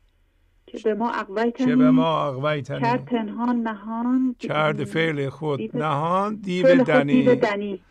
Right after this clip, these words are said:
Speaker 2: خب شما
Speaker 1: بله، بله.
Speaker 2: خشمگین میشین، اگر فعل خودتون رو پنهان کنید میشین شیطان.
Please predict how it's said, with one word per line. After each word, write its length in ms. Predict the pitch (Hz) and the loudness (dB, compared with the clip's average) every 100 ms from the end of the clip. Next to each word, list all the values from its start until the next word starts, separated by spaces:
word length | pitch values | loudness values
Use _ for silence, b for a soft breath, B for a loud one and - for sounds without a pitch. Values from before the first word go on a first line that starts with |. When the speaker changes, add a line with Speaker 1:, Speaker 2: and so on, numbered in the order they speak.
| b b | b b
Speaker 2:
خب 260 | - 160 139 | -2 -2 0
شما 240 | - 185 | 0 2
Speaker 1:
بله، 100 | 202 | 2
بله. 100 | 226 | 4
Speaker 2:
خشمگین 440 | 175 202 156 185 202 | 4 4 -2 -2 0
میشین، 460 | 196 - 180 170 - | -2 -2 -4 -6 -2
اگر 460 | 175 175 196 165 139 _ b b | 0 4 4 4 2 _ b b
فعل 340 | - 175 185 | -2 2 4
خودتون 380 | 175 190 214 170 | 2 0 0 0
رو 80 | 170 | -2
پنهان 440 | 143 156 147 160 | -2 -2 0 -2
کنید 300 | 135 160 185 | -2 -4 -4
میشین 240 | 175 131 175 | -4 -6 -6
شیطان. 540 | - 156 131 143 123 | -2 -4 -4 -8 -8